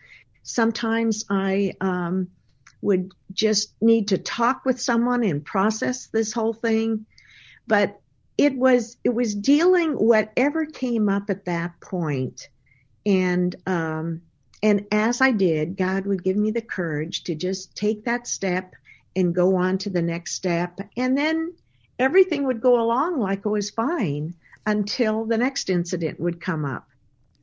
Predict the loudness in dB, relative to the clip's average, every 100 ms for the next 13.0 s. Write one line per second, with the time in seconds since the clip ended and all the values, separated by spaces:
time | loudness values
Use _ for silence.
0 | _ -2 2 4 6 6 6 2 2 0
1 | 0 -4 -4 -2 -2 -2 -4 -2 -2 -2
2 | -2 -2 -4 -8 -4 -2 -2 -4 -6 -6
3 | -6 -2 -2 -6 _ -20 _ _ -2 -2
4 | -2 -4 -4 0 4 4 2 -2 0 -2
5 | -2 -8 -4 0 2 2 2 0 -2 -2
6 | -2 0 -2 -2 -4 -4 -4 -6 -8 -12
7 | _ -20 -20 _ _ 2 4 4 2 0
8 | -2 -2 0 0 0 -2 -4 -8 _ _
9 | _ _ _ _ -20 _ -6 -2 -2 -2
10 | -6 -10 _ _ _ _ _ -20 -20 _
11 | _ -4 2 2 2 2 2 4 4 4
12 | 0 0 -2 -2 -2 0 0 0 -6